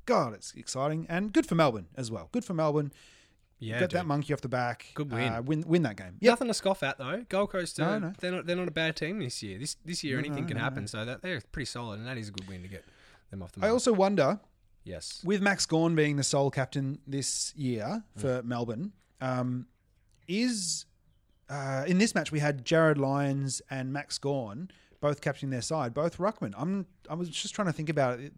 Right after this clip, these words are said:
Speaker 1: the other day. When's the last time I
Speaker 2: Oh,
Speaker 1: saw that?
Speaker 2: Jared Witts and Max Gawn, yes.
Speaker 1: Sorry,
Speaker 2: Yeah,
Speaker 1: Jared Witts and Max
Speaker 2: yes.
Speaker 1: Gawn. Who did I
Speaker 2: Uh,
Speaker 1: say?
Speaker 2: Jared
Speaker 1: Anyway.
Speaker 2: Lyons,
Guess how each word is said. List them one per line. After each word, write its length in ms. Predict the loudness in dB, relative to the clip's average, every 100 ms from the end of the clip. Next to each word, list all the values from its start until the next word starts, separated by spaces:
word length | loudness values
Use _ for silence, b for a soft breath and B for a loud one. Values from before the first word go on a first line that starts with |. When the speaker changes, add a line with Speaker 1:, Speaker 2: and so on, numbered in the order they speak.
| -8
Speaker 1:
the 80 | -4
other 100 | 0
day. 220 | 0 2
When's 200 | 2 2
the 60 | 2
last 240 | 0 0
time 120 | -4 -2
I 40 |
Speaker 2:
Oh, 40 |
Speaker 1:
saw 180 | 0 0
that? 80 | 0
Speaker 2:
Jared 240 | 0 0
Witts 300 | 0 -2 -2
and 160 | -4 -4
Max 240 | -4 -4
Gawn, 180 | -6 -6
yes. 260 | -2 -2 -2
Speaker 1:
Sorry, 300 | 6 10 10
Speaker 2:
Yeah, 40 |
Speaker 1:
Jared 220 | 10 8 8
Witts 220 | 4 2
and 120 | 0
Max 180 | 0 -2
Speaker 2:
yes. 260 | -2 0
Speaker 1:
Gawn. 80 | -2
Who 40 | -4
did 80 | -2
I 60 | -2
Speaker 2:
Uh, 40 |
Speaker 1:
say? 60 | 2
Speaker 2:
Jared 260 | 4 4 4
Speaker 1:
Anyway. 140 | 2
Speaker 2:
Lyons, 260 | 0 -2